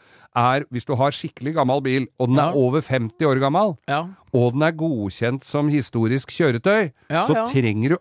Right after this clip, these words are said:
Speaker 1: aldri å ha den på E U-kontroll mer, og da
Speaker 2: Nei.
Speaker 1: er det jo litt opp til deg om du vil sjekke bremser, bremsevæske, eh, at ikke den koker. Eh, det var jo en forferdelig historie her for noen år siden, men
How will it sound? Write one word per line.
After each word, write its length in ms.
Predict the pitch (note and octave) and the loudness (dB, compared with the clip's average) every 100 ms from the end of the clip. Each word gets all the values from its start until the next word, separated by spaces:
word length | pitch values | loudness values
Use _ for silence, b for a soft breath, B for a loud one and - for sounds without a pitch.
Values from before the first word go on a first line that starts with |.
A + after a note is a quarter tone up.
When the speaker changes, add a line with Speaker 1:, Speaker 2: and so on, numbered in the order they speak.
| - | 0
Speaker 1:
aldri 440 | D3+ A#2 F#2+ A2+ | -2 -2 -6 -2
å 40 | C#3 | 0
ha 100 | A#2+ | 0
den 80 | G#2 | -2
på 160 | F3 | -2
E 160 | E3 C3+ | 0 0
U-kontroll 540 | G2+ - A2+ C#3+ D3 | 0 -4 -2 2 2
mer, 240 | D#3+ A#3+ G#3 - | 2 2 0 -2
og 120 | B2 | -2
da 60 | B2+ | 2
Speaker 2:
Nei. 160 | G#3 A3 | 4 4
Speaker 1:
er 40 | |
det 60 | D3 | 2
jo 80 | D3+ | -2
litt 280 | C3+ B2+ - | -2 -6 -6
opp 200 | A2 - | -8 -8
til 120 | - C3+ | -6 0
deg 240 | A2+ A#2+ | 0 2
om 120 | B2+ | 0
du 100 | C3 | 0
vil 140 | C#3 D3+ | 0 -2
sjekke 400 | - D3+ - C#3+ | -2 -4 -4 -2
bremser, 600 | D3+ C#3+ A2 F#2+ D3 D#3 | 0 0 -2 -6 -4 -2
bremsevæske, 1120 | D3+ D3+ A#2+ F2+ A2 A2 A2 - - D#3+ F3 - b b b - | 0 0 0 -6 -4 -4 -4 -8 -2 0 0 -4 b b b -4
eh, 240 | C#3+ C#3+ C#3+ | 0 2 2
at 100 | C#3 D3 | -2 -2
ikke 200 | B2+ C#3+ | -4 -2
den 200 | A#2+ A2+ | -2 -2
koker. 560 | - C3 A2+ - D3+ D3+ | -2 -4 -2 0 0 2
Eh, 320 | D#3 D3+ D3+ | 0 0 0
det 140 | C#3 | 0
var 160 | B2+ A#2 | 0 0
jo 80 | C#3 | 0
en 120 | D3 | -2
forferdelig 800 | B2+ - C#3 - A#2+ G#2+ A#2 C#3+ | -6 -8 -8 -4 -2 0 0 0
historie 400 | C3 - A2+ A#2+ | 0 0 0 2
her 220 | A#2 C3 B2+ | 2 0 -2
for 140 | C3+ | -4
noen 180 | C3 C3 | -2 -2
år 120 | G#2+ | -2
siden, 240 | - B2+ | 0 -2
men 280 | C3 C3+ C#3 | 0 0 -2